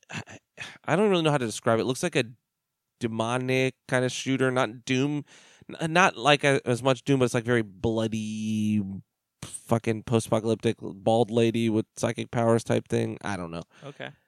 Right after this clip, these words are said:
Speaker 1: It was just, like, a cinematic trailer, but it looked kinda cool. Um, so, Vita is life, and it's
Speaker 2: Vi-
Speaker 1: still alive.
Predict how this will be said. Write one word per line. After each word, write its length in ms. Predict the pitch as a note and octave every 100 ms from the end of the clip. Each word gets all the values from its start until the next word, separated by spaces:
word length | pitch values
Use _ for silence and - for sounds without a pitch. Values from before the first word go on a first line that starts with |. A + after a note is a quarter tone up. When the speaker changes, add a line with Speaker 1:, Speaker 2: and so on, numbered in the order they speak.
| _ _
Speaker 1:
It 80 | D#3+
was 160 | E3+ E3
just, 160 | G3
like, 160 | F#3 D3+
a 60 | C3+
cinematic 640 | - D3 B2+ A#2 A2+ G#2+
trailer, 260 | A#2 G2+ G2+
but 140 | D#3
it 40 |
looked 320 | A3+ B3+ - -
kinda 220 | A#3+ F3
cool. 400 | - A#2+ D3+ - _ _ _ -
Um, 540 | A#2 A2 G#2+ G#2 G#2 - _ _ _ _ _ - - - _
so, 420 | - D#3+ A2+ C2+ _ _ _ _
Vita 300 | - A2+ C3+
is 180 | B2 A2+
life, 500 | A#2+ B2 G#2+ - - -
and 100 | A#2
it's 120 | A#2+ B2
Speaker 2:
Vi- 80 |
Speaker 1:
still 220 | C#3 C3 B2
alive. 600 | A#2 B2 A#2 G#2 -